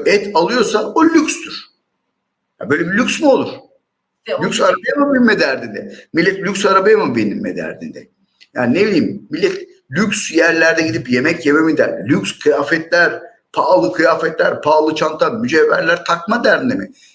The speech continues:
Speaker 1: Ya millet karnını doyurma derdi. Giderlerini karşılama derdi. Zorunlu ihtiyaçlarını der-,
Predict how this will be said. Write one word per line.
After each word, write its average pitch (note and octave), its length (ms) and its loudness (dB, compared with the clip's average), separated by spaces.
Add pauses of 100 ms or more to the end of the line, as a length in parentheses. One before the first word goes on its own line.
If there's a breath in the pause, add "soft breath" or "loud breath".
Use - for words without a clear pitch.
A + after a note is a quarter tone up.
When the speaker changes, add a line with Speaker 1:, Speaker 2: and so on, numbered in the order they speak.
(120)
Speaker 1:
Ya A2+ 360 2
millet D#3+ 300 -2
karnını D3+ 540 -2
doyurma G#2+ 460 2
derdi. - 280 -14 (300)
Giderlerini A#2+ 600 -2
karşılama F3 580 -2
derdi. - 560 -2
Zorunlu G#3+ 480 0
ihtiyaçlarını A3 640 0
der-, D#3 220 2